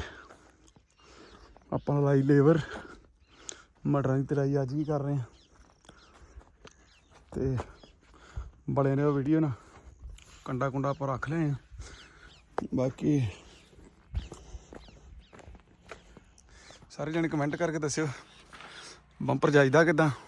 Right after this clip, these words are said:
ਵਧੀਆ ਲੱਗਦਾ ਵਾ? ਤੇ ਆਪਣੀ ਲੱਗੀ ਲੇਬਰ, ਥੱਲੇ ਮਟਰ ਤੋੜਨ ਦੇ ਨੀਵੀਂ ਪੈਲੀ 'ਚ। ਤੇ ਮਿੱਤਰ ਪਿਆਰਿਓ, ਇੱਕ ਸਾਰੇ ਜਣੇ ਕੁਮੈਂਟ ਕਰਕੇ ਦੱਸਿਓ ਵੀ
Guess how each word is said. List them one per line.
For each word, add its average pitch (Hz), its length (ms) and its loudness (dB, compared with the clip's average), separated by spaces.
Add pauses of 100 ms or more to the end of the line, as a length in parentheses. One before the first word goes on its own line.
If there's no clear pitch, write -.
(220)
ਵਧੀਆ 135 280 4
ਲੱਗਦਾ 165 280 6
ਵਾ? 151 80 -2 (1600)
ਤੇ - 300 -2 (720)
ਆਪਣੀ - 280 0
ਲੱਗੀ 139 300 6
ਲੇਬਰ, 143 300 6 (240)
ਥੱਲੇ 135 240 -2
ਮਟਰ 131 260 0
ਤੋੜਨ 127 260 2
ਦੇ 135 120 2
ਨੀਵੀਂ 143 260 8
ਪੈਲੀ 147 240 8
'ਚ। 151 140 4 (1300)
ਤੇ - 440 -2 (400)
ਮਿੱਤਰ 147 260 0
ਪਿਆਰਿਓ, 147 380 6 (2000)
ਇੱਕ - 200 0
ਸਾਰੇ 170 200 8
ਜਣੇ 196 160 8
ਕੁਮੈਂਟ 180 280 10
ਕਰਕੇ 185 220 8
ਦੱਸਿਓ 175 280 8
ਵੀ 185 80 8